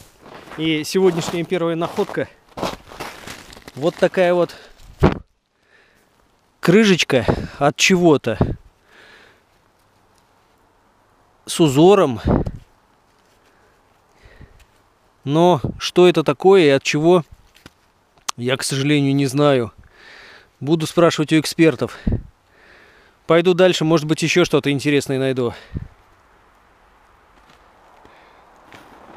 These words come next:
А ещё самым интересным, что можно встретить, так сказать, в реликтовом лесу, в котором даже алкашей ещё не было, вот такого размера сосны.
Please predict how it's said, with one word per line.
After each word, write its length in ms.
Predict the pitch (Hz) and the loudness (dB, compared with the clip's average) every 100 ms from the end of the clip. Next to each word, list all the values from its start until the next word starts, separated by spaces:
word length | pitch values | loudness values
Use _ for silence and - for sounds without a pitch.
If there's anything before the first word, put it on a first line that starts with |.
| - - - - _ _ - - - - - - - | -20 -20 -20 -20 _ _ -20 -20 -20 -20 -20 -20 -10
А 80 | 170 | -8
ещё 360 | 165 - 196 | -6 -4 -4
самым 380 | 170 185 170 165 | -4 -6 -6 -8
интересным, 640 | 160 175 170 165 170 143 - - - | -8 -8 -8 -10 -12 -16 -18 -20 -20
что 160 | - | -14
можно 320 | 160 160 147 160 | -12 -12 -12 -14
встретить, 500 | - 160 139 147 - - _ - - _ - - _ - | -12 -14 -12 -16 -18 -20 _ -20 -20 _ -20 -20 _ -14
так 100 | 151 | -14
сказать, 260 | - 165 151 | -6 -6 -6
в 40 | |
реликтовом 640 | 165 175 160 - 160 160 - | -8 -8 -8 -10 -10 -10 -12
лесу, 440 | 160 160 202 202 - | -12 -10 -8 -8 -10
в 60 | |
котором 340 | - 135 156 151 | -16 -12 -12 -8
даже 220 | 151 143 | -8 -8
алкашей 440 | 151 170 165 160 | -8 -6 -8 -8
ещё 180 | 139 - | -12 -8
не 180 | 170 185 | -6 -6
было, 320 | 165 147 120 _ _ _ _ _ | -6 -8 -10 _ _ _ _ _
вот 320 | 117 123 190 | -16 -8 -6
такого 360 | - 160 185 175 | -6 -4 -4 -2
размера 400 | 170 165 170 160 | -4 -4 -4 -4
сосны. 440 | - 190 - 120 | -4 -6 -6 -16